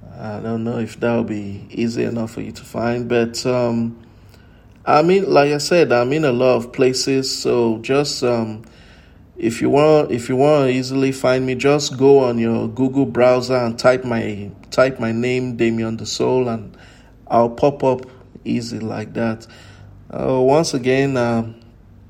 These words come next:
thank you for spending this, uh, time with me, and I hope to still be around to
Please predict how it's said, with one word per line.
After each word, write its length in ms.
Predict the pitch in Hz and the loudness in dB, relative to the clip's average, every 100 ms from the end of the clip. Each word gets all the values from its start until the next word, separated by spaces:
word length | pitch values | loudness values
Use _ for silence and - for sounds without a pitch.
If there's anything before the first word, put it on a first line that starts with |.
| - | -2
thank 320 | 139 151 160 | 0 0 -4
you 60 | |
for 160 | 147 117 | -4 -6
spending 460 | 117 139 139 143 135 | -4 -2 0 -2 -2
this, 300 | 131 - 117 | -4 -4 -4
uh, 180 | 113 | -4
time 380 | 110 - 123 127 | -6 -4 -2 -2
with 220 | 113 113 | -4 -6
me, 300 | 127 131 143 | -4 -2 -2
and 320 | 131 117 113 113 - - - - - - - - | -2 -2 -4 -10 -20 -20 -20 -20 -20 -20 -12 0
I 160 | 120 | 0
hope 260 | 123 143 147 | 2 0 0
to 260 | - 113 110 | -6 -6 -6
still 360 | - 135 135 | -6 -2 -2
be 220 | 131 113 | -2 -2
around 460 | 117 110 120 123 123 | -2 -2 -2 -2 -4
to 420 | 120 113 107 98 | -6 -6 -8 -12